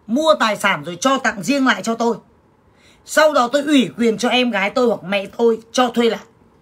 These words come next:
Bởi vì tôi không có mê con cu mù con mắt đâu mấy bà. Nha.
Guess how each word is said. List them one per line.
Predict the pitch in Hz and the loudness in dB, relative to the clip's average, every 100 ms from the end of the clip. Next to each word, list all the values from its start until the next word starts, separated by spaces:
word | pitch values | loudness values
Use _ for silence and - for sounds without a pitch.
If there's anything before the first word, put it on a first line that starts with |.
| _ _ _ _ _ _ _ _ _ - - - | _ _ _ _ _ _ _ _ _ -20 -20 0
Bởi | 262 254 | 4 4
vì | 269 311 311 | 4 2 4
tôi | 311 320 294 | 6 6 4
không | 302 302 | -2 -2
có | 285 | -4
mê | 294 277 320 320 | -2 2 4 4
con | 311 | -2
cu | 269 330 330 | -4 -2 0
mù | 302 311 254 | 0 -2 0
con | 294 | 0
mắt | 330 - | 0 0
đâu | 311 | 2
mấy | 302 | 2
bà. | 294 247 240 _ _ _ _ _ _ _ _ _ _ _ - | 0 0 -4 _ _ _ _ _ _ _ _ _ _ _ -6
Nha. | 240 330 311 | -2 2 2